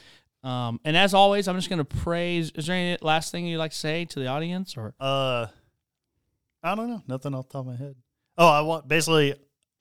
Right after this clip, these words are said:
Speaker 2: hopefully within ten years, we'll have a nascar team based here in Waxahachie, 'cause that's, that's where I
Speaker 1: Yeah.
Speaker 2: wanna start it.
Speaker 1: Yeah, that's awesome.
Speaker 2: So one day I want, like, a full-time running nascar team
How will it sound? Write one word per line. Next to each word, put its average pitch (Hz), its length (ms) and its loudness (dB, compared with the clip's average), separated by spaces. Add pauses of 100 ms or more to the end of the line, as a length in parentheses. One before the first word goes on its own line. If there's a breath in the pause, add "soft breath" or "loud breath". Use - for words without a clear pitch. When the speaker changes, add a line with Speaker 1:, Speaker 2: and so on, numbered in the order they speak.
(120)
Speaker 2:
hopefully 135 440 2
within 123 340 0
ten 127 220 -2
years, 117 320 -8
we'll 113 120 -4
have 117 180 -6
a - 40 -4
nascar 123 420 -8
team 190 320 -8 (220)
based 135 280 -8
here 139 100 -6
in 135 100 -4
Waxahachie, 131 680 -8
'cause 127 120 -6
that's, 131 320 -2 (120)
that's - 180 -8
where 131 100 0
I - 40 -4
Speaker 1:
Yeah. 180 80 0
Speaker 2:
wanna 139 100 -4
start 123 260 -8
it. 120 100 -12 (300)
Speaker 1:
Yeah, 165 160 -2
that's 170 160 -6
awesome. 139 220 -4
Speaker 2:
So 110 60 -4
one 123 180 -4
day 123 100 -2
I 117 40 -2
want, 120 260 -2
like, 113 320 -2 (640)
a 127 200 2
full-time 117 640 -2
running 110 260 -2
nascar 107 380 -6
team 104 340 -6